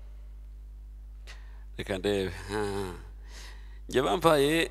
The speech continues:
inyigisho ebyiri ndi buvugeho. Iya mbere iravuga kuramya Imana dukoresheje imibiri yacu.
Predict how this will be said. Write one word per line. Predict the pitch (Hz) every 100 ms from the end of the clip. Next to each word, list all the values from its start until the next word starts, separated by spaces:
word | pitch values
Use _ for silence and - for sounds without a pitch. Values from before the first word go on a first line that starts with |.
| -
inyigisho | 147 151 127 113 110 - 117 113 139 -
ebyiri | 113 101 113 117
ndi | 135 135
buvugeho. | 113 107 98 92 - 113 120 113 123 139 - - - - - - -
Iya | 117 120 120
mbere | 117 117
iravuga | 131 139 151 139 151 156 160 - - - - - - - - - - - -
kuramya | - 135 139 170
Imana | 170 147 147
dukoresheje | 151 - 131 117 - 123 - 127 147 - - - - - - - - - - -
imibiri | 123 131 135 135 139 135
yacu. | 110 98 - -